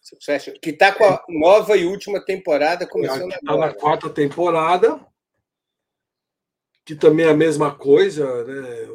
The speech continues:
Speaker 2: Mostra uma, uma elite, é, dona de um grande império de comunicações, completamente, é, maldosa um com o outro,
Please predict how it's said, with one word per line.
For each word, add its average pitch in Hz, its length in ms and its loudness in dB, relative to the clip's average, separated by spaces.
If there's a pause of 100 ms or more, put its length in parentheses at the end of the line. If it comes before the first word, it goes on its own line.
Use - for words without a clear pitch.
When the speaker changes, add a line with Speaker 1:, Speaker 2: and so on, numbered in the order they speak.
(120)
Speaker 2:
Mostra 139 480 -12
uma, 110 480 -18 (1900)
uma 139 180 -4
elite, 143 760 -8 (340)
é, 131 340 -6
dona 131 540 -2
de 113 220 -20
um 117 200 -18
grande 127 480 -8
império 127 520 -8
de 110 80 -20
comunicações, 151 800 -14
completamente, 147 1300 -14 (1400)
é, 101 680 -20 (960)
maldosa 135 760 0
um 131 180 -6
com 131 140 -16
o 120 80 -6
outro, 131 640 0